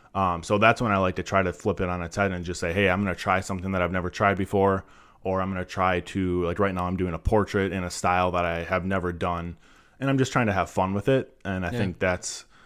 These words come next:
Speaker 1: you know, in short, is just have fun with it and come back to, you know,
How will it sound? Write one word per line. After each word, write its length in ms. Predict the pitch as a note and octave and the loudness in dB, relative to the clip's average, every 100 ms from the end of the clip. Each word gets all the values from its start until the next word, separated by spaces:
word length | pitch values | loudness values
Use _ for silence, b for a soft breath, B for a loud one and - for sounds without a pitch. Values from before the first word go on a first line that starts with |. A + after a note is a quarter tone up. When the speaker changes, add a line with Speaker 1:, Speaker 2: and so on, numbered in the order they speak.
| b b - - - | b b -20 -20 -8
Speaker 1:
you 140 | G#2+ | -6
know, 180 | F2 D#2+ | -4 -4
in 200 | - G#2+ | -2 -4
short, 380 | - B2 A#2+ G2+ | 0 6 6 6
is 120 | F#2 F2+ | 4 0
just 200 | G2 - | -4 0
have 260 | G2 F2+ | 2 0
fun 300 | - G2 G2 | 0 -2 0
with 160 | F#2 G2+ | -2 0
it 200 | F#2+ - | -2 -2
and 140 | F2+ | -10
come 280 | - G#2 F#2 | -6 -4 -2
back 340 | F2+ F2+ F2 | 0 0 -2
to, 420 | - G#2 F#2 F2 - B B B B _ - | -6 -2 -2 -2 -6 B B B B _ -8
you 80 | G2 | -6
know, 300 | E2+ E2 | -4 -6